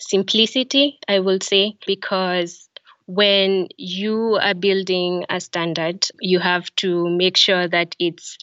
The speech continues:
as simple and easy to use, because you're basically standardizing work across many domains, right? So you need to balance between simplicity and ease of usage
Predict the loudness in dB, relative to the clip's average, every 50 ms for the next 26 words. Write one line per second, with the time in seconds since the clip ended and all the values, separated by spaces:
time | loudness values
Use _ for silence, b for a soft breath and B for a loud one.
0 | -4 -2 -2 -2 -4 -6 0 2 2 2 2 0 0 0 0 0 -2 -2 -6 -8
1 | -6 -6 -4 -6 -4 -4 -6 -8 -8 -8 -10 -8 -8 -4 -2 -2 0 -2 -2 -4
2 | -8 B B B B B B -8 -6 -2 0 2 2 4 2 2 0 -4 -12 B
3 | B B B 2 4 4 4 4 2 0 2 0 -2 0 0 0 0 2 2 0
4 | 0 -2 -4 -4 -2 -2 -2 -2 -2 0 2 2 2 2 0 0 0 0 0 2
5 | 0 0 -2 -4 -8 -4 -4 -4 -4 -2 0 0 0 2 0 -2 -4 -6 -12 -20
6 | -20 -20 _ _ _ -6 -2 0 0 2 0 0 -2 -4 -6 -6 -4 -4 -2 -2
7 | -4 -4 -6 -4 -2 0 0 0 -2 -4 -8 B B B B B B B -4 0
8 | 2 4 6 6 6 6 6 4 4 0 -4 b b b b b _ -8 0 2
9 | 4 6 6 6 4 2 0 -2 0 0 2 4 4 4 4 4 2 0 -2 -2
10 | -4 -4 -2 -2 -4 -4 -2 -2 -4 -4 -4 -2 0 0 0 0 0 -4 -4 -4
11 | -2 0 0 0 0 -2 -2 -4 -4 -4 -2 0 2 4 4 4 4 0 0 2
12 | 2 2 2 2 0 -2 -2 -2 0 0 0 0